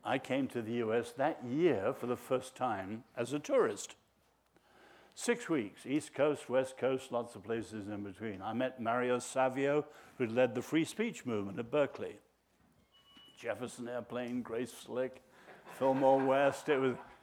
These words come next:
incredible time, Haight-Ashbury and all that. But those of you old enough to remember that,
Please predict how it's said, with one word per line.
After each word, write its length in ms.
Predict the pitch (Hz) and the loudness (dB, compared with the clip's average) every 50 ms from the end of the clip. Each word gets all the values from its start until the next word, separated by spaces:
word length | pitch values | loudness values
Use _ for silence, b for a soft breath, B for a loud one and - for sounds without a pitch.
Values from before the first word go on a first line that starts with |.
| - | -14
incredible 420 | - - 214 240 220 190 170 147 127 | 0 4 6 8 10 10 10 10 8
time, 320 | - - 117 117 95 95 | 8 6 6 6 6 4
Haight-Ashbury 640 | 101 104 113 131 127 123 123 123 123 - - 127 127 | 4 4 4 6 8 8 8 8 6 2 0 2 2
and 100 | 117 117 | 4 6
all 160 | 120 131 131 | 8 8 8
that. 300 | 123 107 92 - - - | 8 6 4 0 -2 0
But 260 | - 240 - - - - B B B B B B B B B B B _ _ - | 2 2 2 2 -2 -12 B B B B B B B B B B B _ _ 2
those 260 | 143 175 247 277 233 | 4 6 6 6 4
of 80 | 214 208 | 2 2
you 100 | 214 - | 2 4
old 320 | - 143 170 208 202 185 | 6 8 8 8 8 8
enough 320 | 175 147 147 147 - - - | 8 8 8 6 4 2 2
to 80 | - | 0
remember 480 | 120 120 131 131 139 143 135 113 113 104 | 2 4 4 4 4 4 4 2 2 2
that, 380 | 87 98 95 85 78 78 - | 0 -2 -4 -4 -6 -8 -12